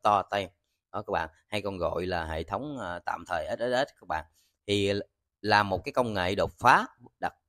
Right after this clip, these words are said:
biệt, à, thích hợp với, à, cái việc đi lại trong thành phố các bạn. À, công dụng chính là của cái hệ thống dừng tạm thời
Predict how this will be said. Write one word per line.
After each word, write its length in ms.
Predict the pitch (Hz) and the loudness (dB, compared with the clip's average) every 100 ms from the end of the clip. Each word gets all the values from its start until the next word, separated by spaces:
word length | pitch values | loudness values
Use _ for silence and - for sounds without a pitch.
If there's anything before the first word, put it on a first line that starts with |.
| _ | _
biệt, 320 | 101 90 - _ | 0 0 -2 _
à, 220 | 95 85 | -10 -8
thích 220 | - 160 | -8 -6
hợp 220 | 110 85 - | -2 -4 -2
với, 240 | 98 117 135 | 0 0 0
à, 180 | 110 104 _ _ - | -4 -8 _ _ -6
cái 100 | 139 | -4
việc 220 | 95 95 | -4 -2
đi 140 | 110 101 | -2 0
lại 160 | 85 | 0
trong 180 | 87 101 | 0 -6
thành 160 | 98 78 | -8 0
phố 220 | 98 151 | 2 2
các 100 | 113 | 0
bạn. 160 | 82 78 - _ | -2 -2 -12 _
À, 200 | - 95 | -4 -4
công 300 | 85 113 113 | 0 0 2
dụng 200 | 95 85 | 0 -2
chính 320 | - 143 240 381 _ | 0 0 0 -6 _
là 260 | 101 90 90 | -4 -2 -2
của 280 | - 87 107 | 0 0 0
cái 140 | 127 | -4
hệ 180 | 90 87 | -4 -6
thống 260 | 98 156 | -4 -4
dừng 200 | 110 90 | -4 -4
tạm 220 | 85 82 87 | -4 -6 -2
thời 240 | 92 | 0